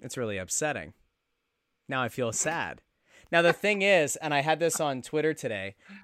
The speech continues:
uh, my wife has always been a, an excellent, uh, maker of food. I don't wanna say cook, right? 'Cause that just seems like an antiquated thing to say about your wife. Uh,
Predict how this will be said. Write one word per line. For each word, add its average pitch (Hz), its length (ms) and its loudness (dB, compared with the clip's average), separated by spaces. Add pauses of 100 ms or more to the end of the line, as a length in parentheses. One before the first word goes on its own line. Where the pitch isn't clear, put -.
uh, 113 280 -2 (300)
my 139 180 4
wife 160 280 0
has 147 160 0
always 139 300 0
been 139 240 0
a, 120 220 -2
an 117 240 -6
excellent, 131 640 -2 (220)
uh, 101 420 -6 (1300)
maker 160 420 0
of 131 160 -2
food. 113 480 -4
I 135 40 -10
don't 170 80 -4
wanna 175 100 -4
say - 140 -6
cook, 104 580 -8 (540)
right? 104 200 -6
'Cause 110 160 -10
that 113 160 -8
just - 160 -6
seems 104 320 -10
like 104 160 -12
an 92 100 -12
antiquated 101 580 -8
thing 107 200 -8
to 110 120 -10
say 104 240 -4
about 95 240 -8
your 90 120 -12
wife. 104 360 -8 (460)
Uh, 95 340 0